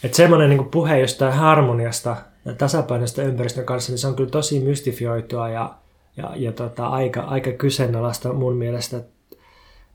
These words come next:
et tota, et siis, siis välillä näkee edelleenkin, että vaikka vedotaan siihen, että alkuperäiskansat elää kestävästi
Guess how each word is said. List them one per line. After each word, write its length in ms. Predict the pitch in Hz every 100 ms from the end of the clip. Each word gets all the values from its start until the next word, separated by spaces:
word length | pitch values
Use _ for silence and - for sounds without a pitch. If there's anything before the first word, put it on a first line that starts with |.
| -
et 140 | 117
tota, 440 | 131 123 127 123 120 - _ _ _ _ _ _ - 127
et 80 |
siis, 280 | 113 139 - 160
siis 240 | 139 160
välillä 280 | 156 180 151
näkee 300 | 151 147 147
edelleenkin, 380 | 147 135 123 123
että 120 | 120
vaikka 320 | 120 123 123
vedotaan 400 | 135 131 127 123
siihen, 280 | 120 127 123
että 260 | 123 131 127
alkuperäiskansat 1000 | 127 127 117 117 - 117 113 120 120 - _ _ _ _ _ _ _ -
elää 420 | 120 117 113 113 110
kestävästi 720 | 120 - 151 151 - 180